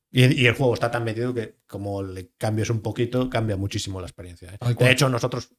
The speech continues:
Speaker 1: jugamos la versión básica, esta que es la versión fácil que te dan
Speaker 2: Aventurero,
Speaker 1: de salida.
Speaker 2: como se
Speaker 1: Sí,
Speaker 2: llama, sí.
Speaker 1: la, la primera, que la, la que está de primera, y que te dan como dos de vida más, y te dan una, un entrenamiento gratis, y no sé qué,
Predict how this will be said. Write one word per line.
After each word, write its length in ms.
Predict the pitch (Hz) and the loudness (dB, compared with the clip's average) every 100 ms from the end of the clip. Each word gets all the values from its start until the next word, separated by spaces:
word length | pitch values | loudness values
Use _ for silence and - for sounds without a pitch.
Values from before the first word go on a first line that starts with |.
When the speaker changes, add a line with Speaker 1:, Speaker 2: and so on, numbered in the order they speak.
| _ | _
Speaker 1:
jugamos 480 | 110 101 101 98 95 | -14 -6 -4 -4 -4
la 340 | 95 95 - _ | -4 -4 -10 _
versión 420 | 101 87 101 95 | -8 -6 -6 -4
básica, 560 | 107 107 110 - 110 - _ - | -4 -2 -4 -4 -6 -6 _ -8
esta 300 | 98 - 98 | -6 -4 -4
que 100 | 101 | -4
es 160 | - | -4
la 180 | 104 98 | -2 -2
versión 560 | 98 - 107 101 98 92 | -2 -2 -2 -2 -4 -2
fácil 420 | 120 107 107 98 | -2 0 -4 -6
que 80 | 95 | -6
te 100 | 98 | -4
dan 680 | 104 101 104 101 98 98 - | -4 -4 -6 -6 -6 -6 -6
Speaker 2:
Aventurero, 400 | 120 120 113 170 | -4 -2 2 6
Speaker 1:
de 60 | 160 | 6
salida. 140 | 127 110 | 6 2
Speaker 2:
como 140 | 117 | 2
se 80 | 123 | 2
Speaker 1:
Sí, 60 | 131 | 4
Speaker 2:
llama, 120 | 120 110 | 4 2
sí. 140 | 110 110 | 0 -2
Speaker 1:
la, 60 | 127 | -2
la 60 | 123 | -2
primera, 280 | 131 117 - - - | -2 -4 -8 -20 -4
que 220 | 127 120 - | -2 -2 -2
la, 220 | 123 123 | -2 0
la 160 | 123 120 | 0 -2
que 60 | |
está 120 | 113 | -2
de 60 | 113 | -2
primera, 260 | 104 104 113 | -2 -4 -4
y 80 | |
que 140 | 117 113 | -2 -2
te 80 | 107 | -2
dan 260 | 107 104 - - | -2 -4 -8 -8
como 280 | 113 104 104 | -6 -4 -2
dos 180 | 110 104 | -2 -2
de 80 | |
vida 240 | 101 104 101 | -2 -4 -2
más, 640 | 131 147 143 139 135 123 | 0 2 2 0 -2 -2
y 80 | 117 | -2
te 100 | 113 | 0
dan 200 | 113 110 | -2 -2
una, 340 | 110 107 107 | -2 -2 -2
un 220 | 107 113 107 | -2 -2 -2
entrenamiento 520 | 104 101 101 95 101 | -4 -4 -6 -6 -2
gratis, 460 | 143 139 123 113 | 0 0 0 -4
y 40 | 113 | -4
no 80 | 110 | -4
sé 100 | 120 | -2
qué, 160 | 151 | -4